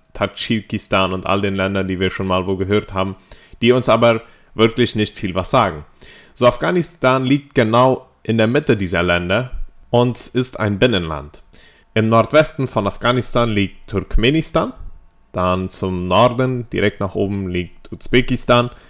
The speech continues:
nach Nordosten liegt Tadschikistan, nach Südosten Pakistan, die auch eine zentrale Rolle in diesem Krieg spielen, dann nach Westen hin Iran und es schließt auch im Nordosten kurz einmal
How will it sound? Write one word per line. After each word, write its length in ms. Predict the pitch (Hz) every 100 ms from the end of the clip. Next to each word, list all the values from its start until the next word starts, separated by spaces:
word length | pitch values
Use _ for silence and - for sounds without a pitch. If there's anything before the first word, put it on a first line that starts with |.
| - _ -
nach 180 | 98 95
Nordosten 960 | 107 104 - - 165 - - 113 147 - -
liegt 420 | 92 92 - -
Tadschikistan, 880 | 107 95 - - 151 - 139 135 135 - - - - -
nach 400 | 98 90 - -
Südosten 880 | 98 101 180 - 95 - - 147 196 - - -
Pakistan, 720 | 117 123 127 - 120 120 127 _ - - -
die 400 | 98 92 90 -
auch 220 | 117 127
eine 220 | 110 104
zentrale 580 | - 95 - 107 131 120
Rolle 280 | 104 117 127
in 120 | 107
diesem 240 | 98 104
Krieg 240 | 92 113 101
spielen, 480 | - 104 107 135 139 _ - - - -
dann 460 | 110 135 143 - - 110
nach 480 | 101 98 95 - 101
Westen 340 | 120 151 143
hin 240 | 117 151 147
Iran 460 | 107 107 127 151
und 440 | - 131 151 - -
es 140 | 131
schließt 360 | - 135 135 131
auch 260 | 123 -
im 140 | - 110
Nordosten 580 | 107 104 110 113 123
kurz 380 | 107 117 107 -
einmal 420 | - 95 90 90